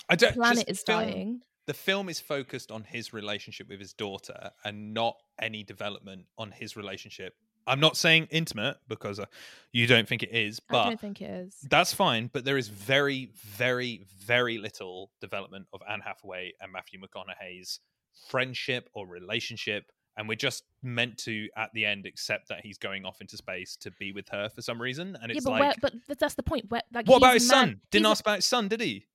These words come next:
Speaker 2: His son's probably dead. Like,
Speaker 1: The, but
Speaker 2: he
Speaker 1: we don't know. <laughs> He didn't
Speaker 2: he's
Speaker 1: ask.
Speaker 2: a man out of time. Like, he is fully a man. But also, you think about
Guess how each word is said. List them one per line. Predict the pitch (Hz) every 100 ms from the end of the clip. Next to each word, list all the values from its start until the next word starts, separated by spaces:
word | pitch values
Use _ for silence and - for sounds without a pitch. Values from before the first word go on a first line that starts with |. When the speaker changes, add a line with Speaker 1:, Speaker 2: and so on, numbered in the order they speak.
| -
Speaker 2:
His | 381
son's | - 392 494 494
probably | - 403 381 349
dead. | 320 294 415 240
Like, | 240 247 214
Speaker 1:
The, |
but | 160 165
Speaker 2:
he |
Speaker 1:
we | 196
don't | 214 254 240
know. | 285 403 320 123
<laughs> | - 906 855 - - - -
He |
didn't | 269 349 302
Speaker 2:
he's | 349
Speaker 1:
ask. | 359
Speaker 2:
a | 339
man | 311 311 339 -
out | 269 -
of | 240
time. | - 285 269 98 208
Like, | 196 190 -
he | - 262
is | 254
fully | - 277 254 233
a |
man. | 220 208 - 240
But |
also, | - 320 302
you | 277
think | 254 269
about | 247